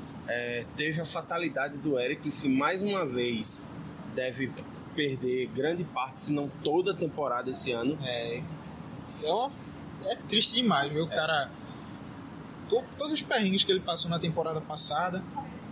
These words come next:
Speaker 2: voltou, ficou bom, fez a pré-temporada direitinho, participou de amistoso. No primeiro jogo oficial, é, lesiona o ligamento cruzado, então triste, mas tem contrato com o Santa ainda, então ele se recuperar,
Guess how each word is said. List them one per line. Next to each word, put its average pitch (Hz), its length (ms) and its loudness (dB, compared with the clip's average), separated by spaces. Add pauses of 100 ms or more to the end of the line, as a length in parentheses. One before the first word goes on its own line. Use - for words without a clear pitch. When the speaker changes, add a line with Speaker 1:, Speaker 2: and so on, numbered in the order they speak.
(200)
Speaker 2:
voltou, 175 400 0
ficou 196 240 2
bom, 160 260 0
fez 185 340 2
a 202 320 2
pré-temporada 175 580 0
direitinho, 165 680 4
participou 165 380 2
de 202 80 6
amistoso. 165 680 4 (440)
No 208 100 4
primeiro 220 320 4
jogo 214 200 4
oficial, 220 760 6 (1080)
é, 139 340 -2
lesiona 165 520 2
o 151 300 0
ligamento 156 460 -2
cruzado, 151 520 0
então 160 440 -2 (1200)
triste, 185 440 4 (220)
mas 226 460 0 (1080)
tem 233 140 4
contrato 196 380 2
com 196 80 0
o 185 60 6
Santa 180 280 6
ainda, 185 240 2
então 214 240 0
ele 233 200 2
se 208 200 8
recuperar, 208 760 2